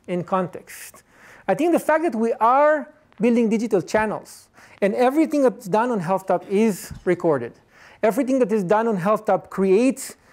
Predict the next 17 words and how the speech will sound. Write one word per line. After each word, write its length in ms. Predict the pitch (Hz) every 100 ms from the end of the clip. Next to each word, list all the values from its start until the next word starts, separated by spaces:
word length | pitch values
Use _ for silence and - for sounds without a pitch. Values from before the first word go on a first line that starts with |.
| _ _
this 180 | 196 -
huge 240 | 190 185
repository 920 | 202 196 214 214 247 180 139 135 156 - - - _ _ _
that 140 | 185 185
is 100 | 220
not 160 | 302 330
only 160 | 330
transactional, 720 | - 220 185 180 - 151 131 -
right? 200 | - 208
In 120 | 190
a 20 | 180
lot 140 | 240
of 100 | 220
businesses, 400 | 202 214 190 190
there's, 240 | 185 180
you 100 | 185
know, 200 | 175 170